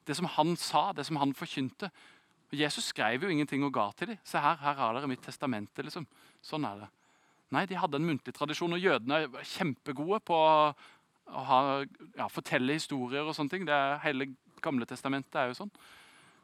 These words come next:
Ehm, men før de da begynte å skrive ned, så var det den muntlige tradisjonen. Og det, eh, ser vi veldig mye av hos Jakob. Så minst tolv, eller kanskje opp til femten vers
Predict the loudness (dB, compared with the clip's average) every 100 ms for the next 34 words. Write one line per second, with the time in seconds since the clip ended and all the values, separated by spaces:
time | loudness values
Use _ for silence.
0 | -6 -2 -2 -4 -10 -14 _ _ _ _
1 | -2 -2 0 0 2 0 0 -4 -6 -6
2 | -4 -2 0 -2 -4 -16 _ _ _ _
3 | _ _ _ _ _ -8 -2 2 2 2
4 | 2 2 -2 -6 -10 -10 -10 -10 -8 -8
5 | -4 -4 -4 -8 _ -20 -20 _ _ _
6 | _ _ -20 -12 -8 -2 2 4 4 4
7 | 2 2 0 2 0 -4 -8 -10 -18 -18
8 | 0 6 6 4 -6 _ -8 2 2 2
9 | -4 -10 -6 -2 -2 -2 -4 -2 0 0
10 | 0 -2 -4 -10 -14 -8 -6 -2 0 0
11 | -2 -2 2 2 2 -10 -10